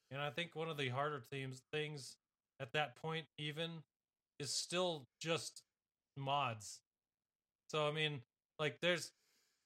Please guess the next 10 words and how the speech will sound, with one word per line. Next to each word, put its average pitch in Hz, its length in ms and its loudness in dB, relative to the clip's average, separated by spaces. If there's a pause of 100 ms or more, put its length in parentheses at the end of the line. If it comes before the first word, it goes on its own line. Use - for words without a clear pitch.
(240)
even 240 360 6
if 220 140 4
you're 196 120 6
chasing 185 560 4
to 151 100 -2
get 147 320 4 (280)
the 135 60 -2
teams 180 440 0
built 127 300 -2
up, 123 280 2